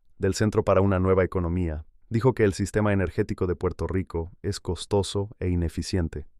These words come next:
y señaló que las alternativas pueden ser costosas. "Puerto Rico tiene que abordar algunos problemas que realmente crean costos adicionales para que los inversionistas vengan aquí", dijo. "Uno de esos costos es que cualquier mercancía enviada a Estados Unidos desde Puerto Rico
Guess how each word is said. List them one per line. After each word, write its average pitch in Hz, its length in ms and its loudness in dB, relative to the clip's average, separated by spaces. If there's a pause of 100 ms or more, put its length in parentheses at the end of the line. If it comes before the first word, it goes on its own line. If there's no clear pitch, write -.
(440)
y 110 80 -2
señaló 113 380 6
que 117 100 2
las 101 180 2
alternativas 95 720 0
pueden 92 320 2
ser 82 200 -4
costosas. - 680 -10 (360)
"Puerto 110 280 8
Rico 135 300 6
tiene 117 240 4
que 113 100 4
abordar 95 400 6
algunos 95 360 4
problemas 90 520 2
que 90 120 -4
realmente 107 480 4
crean 95 280 2
costos 101 460 0
adicionales 87 720 0
para 82 180 -4
que - 120 -8
los 80 160 -4
inversionistas 85 920 -2
vengan 87 360 2
aquí", 78 320 -6 (300)
dijo. - 360 -6 (640)
"Uno 135 180 8
de 135 100 12
esos 123 200 4
costos - 640 6
es 95 160 -2
que 101 140 -2
cualquier 107 380 2
mercancía 104 580 0
enviada 92 420 2
a 85 40 2
Estados 90 440 -2
Unidos 82 400 -2
desde 82 240 -6
Puerto 80 280 -6
Rico 87 380 -4